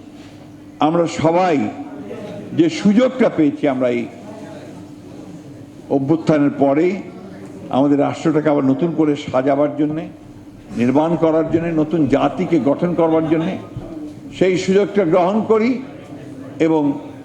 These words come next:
বাংলাদেশকে সত্যিকার অর্থেই আমরা একটা গণতান্ত্রিক রাষ্ট্রে পরিণত করি। আপনাদের সকলকে আন-, আন্তরিক ধন্যবাদ এবং কৃতজ্ঞতা, বিশেষ করে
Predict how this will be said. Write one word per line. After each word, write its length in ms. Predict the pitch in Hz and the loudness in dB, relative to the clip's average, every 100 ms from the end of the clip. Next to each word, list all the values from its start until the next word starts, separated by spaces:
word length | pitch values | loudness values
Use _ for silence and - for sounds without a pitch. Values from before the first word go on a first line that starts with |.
| - 123 | -8 0
বাংলাদেশকে 600 | 139 147 143 147 - 139 | 2 2 2 0 0 -2
সত্যিকার 540 | - 143 - 151 143 | -2 -2 0 0 2
অর্থেই 460 | 123 - 170 156 120 - - - | 2 0 2 2 2 -8 -14 -8
আমরা 200 | - 143 | 0 2
একটা 180 | 135 131 | 0 0
গণতান্ত্রিক 580 | 120 127 117 117 113 110 | 0 0 0 -2 -2 -2
রাষ্ট্রে 400 | 110 - 113 92 - - - - | -2 -2 -2 -2 -6 -18 -20 -4
পরিণত 340 | 127 107 90 - | -2 -2 -4 -8
করি। 180 | - - - 160 - - - | -6 -8 -6 -6 2 2 4
আপনাদের 360 | 131 147 151 | 2 4 2
সকলকে 520 | 151 156 151 165 160 160 | 2 2 2 2 4 2
আন-, 240 | 160 156 - | 2 -2 -4
আন্তরিক 360 | 127 143 151 135 | -2 2 2 4
ধন্যবাদ 420 | 147 156 160 151 | 4 4 2 2
এবং 160 | 156 156 | 2 2
কৃতজ্ঞতা, 640 | 165 185 151 165 147 202 - - - - - | 0 0 2 2 2 0 -2 -8 -16 -18 -2
বিশেষ 420 | 180 160 233 202 | 2 4 2 2
করে 280 | - 165 | 2 2